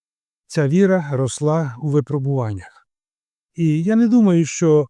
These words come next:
Ісус Христос не знав, що учні попадуть в таку ситуацію. Але Він допустив цю ситуацію, щоби випробувати їхню віру.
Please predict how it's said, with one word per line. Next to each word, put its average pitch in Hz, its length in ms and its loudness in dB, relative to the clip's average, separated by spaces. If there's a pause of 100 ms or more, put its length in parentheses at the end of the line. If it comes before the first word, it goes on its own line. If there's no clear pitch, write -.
(100)
Ісус 175 320 -6
Христос 180 440 -2
не 170 160 4
знав, 151 420 0 (500)
що 143 460 0 (560)
учні 190 300 0
попадуть 160 500 -2
в - 40 -20
таку 160 240 -4
ситуацію. 131 720 -8 (840)
Але 160 260 0
Він 185 200 4
допустив 180 580 0
цю 165 180 -6
ситуацію, 175 560 -2
щоби 160 440 -2 (840)
випробувати 165 760 2
їхню 180 400 0
віру. 110 420 -6